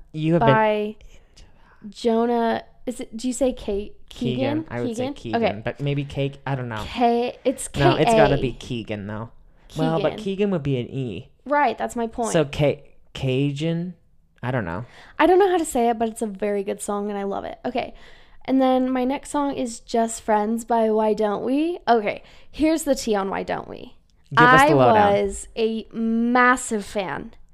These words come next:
Speaker 1: You
Speaker 2: I
Speaker 1: were
Speaker 2: was
Speaker 1: a
Speaker 2: a little
Speaker 1: super fan.
Speaker 2: fangirl, okay? I listened to them hardcore,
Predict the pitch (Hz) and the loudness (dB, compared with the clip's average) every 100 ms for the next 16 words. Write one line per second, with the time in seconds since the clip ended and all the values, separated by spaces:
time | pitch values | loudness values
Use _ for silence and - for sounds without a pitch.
0 | _ _ _ 160 143 185 262 233 226 185 | _ _ _ -6 2 8 10 10 10 10
1 | 160 147 - 202 240 156 143 127 143 214 | 8 8 8 6 8 8 8 6 4 2
2 | 202 196 180 - - - 214 226 202 - | 2 0 -4 -6 -6 -6 -2 0 0 0
3 | - 233 254 247 240 220 214 214 208 226 | 0 2 2 -2 -2 -2 -2 -2 -4 -8
4 | - 226 220 - 208 202 196 208 | -4 -4 -4 -4 -2 -2 -4 -8